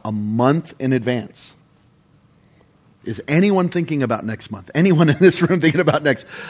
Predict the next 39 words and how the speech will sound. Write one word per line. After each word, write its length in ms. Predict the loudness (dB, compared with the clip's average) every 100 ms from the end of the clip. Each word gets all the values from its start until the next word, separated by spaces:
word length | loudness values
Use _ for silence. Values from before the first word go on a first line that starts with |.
| -18 -20 -20 _ -4
I'm 140 | 2
definitely 300 | 4 6 6
not 140 | 4 4
thinking 160 | 2
about 120 | 2
my 120 | 2 -2
fitness 560 | 0 0 2 0 0
in 80 | 0
a 40 |
month, 280 | 0 -2 0
okay? 320 | 2 6 6
Listen. 440 | 6 6 4 0 -4 -8 -20 -20 -20 -20 -20 -20 _ _ _
But 240 | 4 4 2
growth 460 | 2 6 6 4
happens 560 | 0 0 0 0 -2 0
by 280 | 2 4 4
design. 1040 | 0 -2 -2 -2 -2 -2 -2 -4 -8 -16 -20 _ -20 _ _ _ _ _ _ _ _ _ _ -4
Okay, 200 | 0 0
classes 560 | 0 0 0 -2 -4
are 60 | -2
gonna 220 | 0 0
fill 280 | 2 4 4
up, 280 | 2 -2 -6
and 100 | -2
I 60 |
wanna 220 | 0 0
go 200 | 2 2
at 120 | 2 -2
this 200 | -6 -6
time. 220 | -6 -4
That 160 | -4
means 160 | -4 -2
I 80 | -2
have 140 | -2
to 80 | -4
make 220 | -4 -4
my 140 | -8 -10
schedule 440 | -4 -4 -2 -4
this, 280 | -4 -6